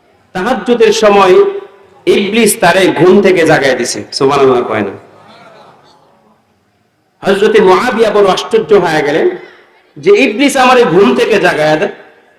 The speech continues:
আশ্চর্য বিষয় না?" বলে, "তোমার কাজ তো হলো নামাজ থেকে মানুষদেরকে এই নেকের কাজ থেকে দূরে রাখা, তুমি কেন আমারে ঘুম থেকে জাগায় দিলা? কারণটা কি?" বলে, "হুজুর, কারণ তো অবশ্যই আছে।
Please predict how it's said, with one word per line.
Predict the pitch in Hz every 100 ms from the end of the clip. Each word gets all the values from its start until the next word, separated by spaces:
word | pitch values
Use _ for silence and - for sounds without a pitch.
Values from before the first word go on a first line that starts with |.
| _ _ _ _
আশ্চর্য | 151 151 - 226 - 240
বিষয় | 208 214 262
না?" | 240 - - - _ _ _ _ _ _ _ _ _ _ _ -
বলে, | 202
"তোমার | 226 247 277 -
কাজ | 247 240 -
তো |
হলো | 247 269 269 247 277 - - - - -
নামাজ | 147 165 208 262 240
থেকে | 226 214 202
মানুষদেরকে | 202 220 208 208 202
এই | 202 185 180
নেকের | 175 208 196
কাজ | 196 - -
থেকে | 185 175
দূরে | 160 175
রাখা, | 160 143 143 110 - - - _ _ _
তুমি | 262 277
কেন | 247 233 214
আমারে | 202 190 175
ঘুম | 170 185
থেকে | 180 180 160
জাগায় | 156 156 147
দিলা? | 143 139 139
কারণটা | 160 160 180 185
কি?" | - - - - _ _ _ _ _ _ _ _ _ -
বলে, | 165 170
"হুজুর, | 160 156 160 156
কারণ | 165 185 208
তো | 202
অবশ্যই | 160 - - -
আছে। | - - -